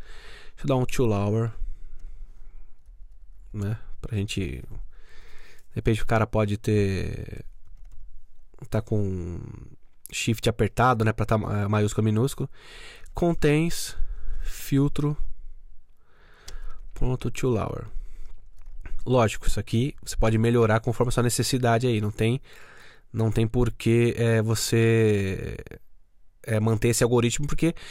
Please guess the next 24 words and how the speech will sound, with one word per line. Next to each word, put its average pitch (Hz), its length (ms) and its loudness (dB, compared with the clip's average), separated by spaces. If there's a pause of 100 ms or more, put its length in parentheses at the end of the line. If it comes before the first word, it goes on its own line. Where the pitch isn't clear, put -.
(320)
dependendo 139 320 4
da 160 80 4
quantidade 139 480 4
de 131 60 2
livros 127 320 4
que - 80 -2
você 123 240 2
tiver, 120 560 4 (240)
isso 127 160 0
aqui 127 160 2
vai 131 80 4
ficar, 151 400 2
vai 117 160 0
ficar, 123 1000 2 (680)
vai 113 100 2
ficar - 180 4
bem 139 160 4
lento, 110 360 2
certo? - 360 2 (2000)
Então 135 280 0
eu 135 60 2
vou 131 100 0
fazer 117 340 0
aqui, 160 400 -4